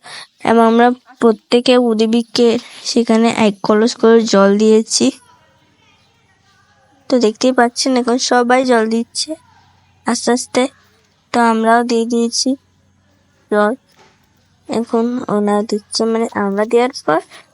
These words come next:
যারা যারা আমাদের সাথে এসছে তারাও দিচ্ছে জল আস্তে আস্তে। সবাই জল দিচ্ছে। তো এখানে এখন আমরা চলে যাচ্ছি আস্তে আস্তে, মানে এগুলো ঘুরছি। আর এগুলো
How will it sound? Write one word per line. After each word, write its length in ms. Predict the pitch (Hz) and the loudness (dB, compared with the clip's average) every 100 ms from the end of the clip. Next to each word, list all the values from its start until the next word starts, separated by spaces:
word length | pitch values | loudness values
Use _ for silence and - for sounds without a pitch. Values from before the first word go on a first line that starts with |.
| _ _ 285 | _ _ -6
যারা 260 | 233 214 214 | 0 2 2
যারা 480 | 220 226 220 214 208 | 0 0 0 0 0
আমাদের 280 | 202 196 | 0 0
সাথে 260 | 220 220 220 | 0 0 2
এসছে 480 | 220 214 - - 240 | 0 0 -6 -4 -4
তারাও 380 | 208 185 185 208 | -2 -2 0 0
দিচ্ছে 360 | 208 208 - | -2 -4 -8
জল 280 | 214 202 202 | -4 -2 -2
আস্তে 240 | 208 208 - | -4 -6 -8
আস্তে। 280 | - - 247 - _ _ _ _ _ _ - | -8 -8 -8 -10 _ _ _ _ _ _ -6
সবাই 280 | 240 226 240 | 0 2 2
জল 220 | 247 208 | 2 0
দিচ্ছে। 400 | 220 226 - 233 | -2 -4 -2 0
তো 260 | 240 233 233 - - - - | 0 0 -2 -4 -18 -10 -4
এখানে 320 | 233 233 233 | 0 0 0
এখন 200 | 233 220 | -2 -2
আমরা 300 | 220 214 226 | 0 0 0
চলে 200 | 233 220 | 0 0
যাচ্ছি 520 | 220 233 - - 311 - - - _ _ _ _ _ _ | -2 -4 -8 -4 -4 -4 -14 -20 _ _ _ _ _ _
আস্তে 260 | 220 220 226 | -6 -4 -4
আস্তে, 260 | 226 - | -4 -2
মানে 320 | 226 226 220 | 0 0 0
এগুলো 240 | 208 208 220 | 0 0 0
ঘুরছি। 680 | 208 202 202 - - 233 240 - - | 0 -2 -2 -8 -6 -4 -4 -8 -8
আর 200 | 202 196 - | -6 -6 -8
এগুলো 360 | 190 208 233 | -6 -2 0